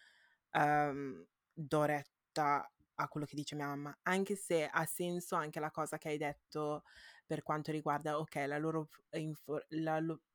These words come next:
la sua o la loro opinione, l'opinione della famiglia può essere, ehm, come si chiama, biased,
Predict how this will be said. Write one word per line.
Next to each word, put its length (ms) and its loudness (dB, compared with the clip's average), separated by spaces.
la 520 4
sua 580 2
o 200 -4
la 100 0
loro 280 0
opinione, 460 -2
l'opinione 440 -4
della 180 -4
famiglia 480 -4
può 180 8
essere, 920 2
ehm, 840 -2
come 160 -2
si 120 -4
chiama, 240 0
biased, 760 4